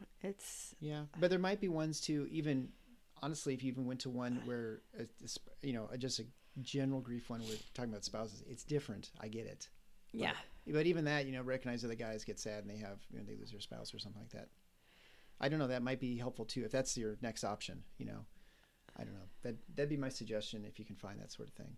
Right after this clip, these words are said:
Speaker 1: Yeah, if you can find a couple
Speaker 2: You can always
Speaker 1: support
Speaker 2: move to
Speaker 1: group.
Speaker 2: Grand Rapids and, and go to the
Speaker 1: <laughs>
Speaker 2: support groups here, I guess. 'Cause I
Speaker 1: Yeah.
Speaker 2: think it definitely helps in person too. I think it'd be diff-, difficult to do online, but maybe it's possible.
Speaker 1: Yeah. Yeah.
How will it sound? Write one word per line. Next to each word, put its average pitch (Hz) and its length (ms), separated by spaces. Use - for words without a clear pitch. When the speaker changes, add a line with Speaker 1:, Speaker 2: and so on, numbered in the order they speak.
Speaker 1:
Yeah, - 240
if 180 180
you 170 80
can 175 180
find - 380
a - 200
couple 185 480
Speaker 2:
You 160 80
can 165 80
always 175 200
Speaker 1:
support 180 80
Speaker 2:
move 151 60
to 151 40
Speaker 1:
group. 151 100
Speaker 2:
Grand 139 120
Rapids 135 500
and, 110 300
and 143 120
go 131 120
to 120 80
the 117 180
Speaker 1:
<laughs> - 60
Speaker 2:
support - 300
groups - 180
here, 113 200
I 110 40
guess. - 460
'Cause - 1120
I 135 40
Speaker 1:
Yeah. 135 40
Speaker 2:
think 160 140
it 147 40
definitely 147 260
helps 135 220
in 123 80
person 113 320
too. 110 140
I 110 80
think 117 160
it'd - 0
be 110 80
diff-, 107 240
difficult 110 260
to 107 60
do 104 200
online, 110 440
but 113 220
maybe 175 180
it's 147 100
possible. 95 420
Speaker 1:
Yeah. 202 220
Yeah. - 160